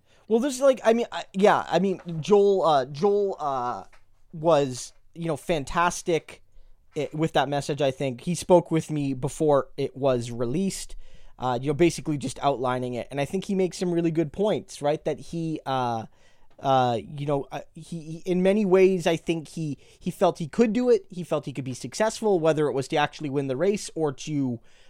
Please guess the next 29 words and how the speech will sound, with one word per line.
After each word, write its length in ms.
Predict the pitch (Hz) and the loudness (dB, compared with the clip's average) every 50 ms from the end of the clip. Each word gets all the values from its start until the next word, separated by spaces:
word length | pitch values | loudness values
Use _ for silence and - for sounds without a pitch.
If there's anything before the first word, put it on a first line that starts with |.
| - - | -16 -6
uh, 140 | - 135 139 | -4 -4 -4
to 160 | - - 160 | -2 -2 0
make 180 | 160 170 160 | 0 2 2
a 80 | - 156 | 2 2
meaningful 540 | 147 156 160 165 170 170 165 - - 170 156 | 2 2 0 0 0 0 -2 -2 -2 -2 -2
statement 580 | - - - - 175 160 - 156 156 147 - | -2 -4 0 0 0 0 0 -4 -6 -4 -4
about 380 | 156 123 - 147 139 127 - - - - - - - | -6 0 2 2 0 0 -2 -10 -20 -20 -20 -20 -10
the 80 | - 131 | -10 -10
policies 1120 | - - - - 175 175 180 185 180 180 170 - - - 175 165 160 151 139 131 - - - - - - - - | -10 -8 0 4 6 8 8 8 6 2 0 -2 -4 -6 -6 -6 -4 -6 -8 -8 -10 -14 -18 -20 -20 -20 -20 -10
needed, 640 | 135 147 170 180 180 185 180 160 170 160 156 143 131 127 _ _ _ _ _ _ - | -6 -2 0 0 0 2 2 2 2 2 0 -2 -4 -10 _ _ _ _ _ _ 0
um, 420 | 139 139 135 131 127 127 117 - _ | 2 4 4 4 2 0 -6 -10 _
for 200 | - - 170 170 | -4 0 2 2
the 80 | 139 135 | 2 0
party, 480 | - - 160 156 165 175 208 208 196 | 0 0 2 2 2 2 0 -2 -2
uh, 180 | - 135 139 127 - | -2 0 -2 -2 0
uh, 120 | - 127 123 | -2 -4 0
both, 320 | 127 175 170 151 - - | 2 2 2 2 0 -4
like, 160 | 156 147 135 | -6 -4 0
ideological 640 | 123 147 156 143 131 117 131 147 165 160 160 165 143 | 0 0 2 2 0 2 2 2 2 2 -2 -4 -2
but 100 | 143 143 | 0 0
also 180 | 139 135 - 139 | 0 0 -2 -4
organizational. 800 | 92 135 127 123 120 113 117 139 147 147 - 196 208 226 277 - _ _ _ _ _ _ _ _ | -4 -4 -4 -4 -6 -4 -4 -4 -6 -4 -2 -2 -2 -2 -4 -6 _ _ _ _ _ _ _ _
But 180 | - 180 180 - | 4 4 4 4
a 80 | 170 170 | -2 0
hundred, 300 | 165 185 220 240 240 - | 2 2 4 4 4 6
I 80 | 175 185 | 6 4
one 180 | 180 196 202 | 4 4 2
hundred 200 | 196 220 196 190 | 2 0 0 -2
percent 280 | 185 165 - 175 156 | -4 -2 -2 -2 -4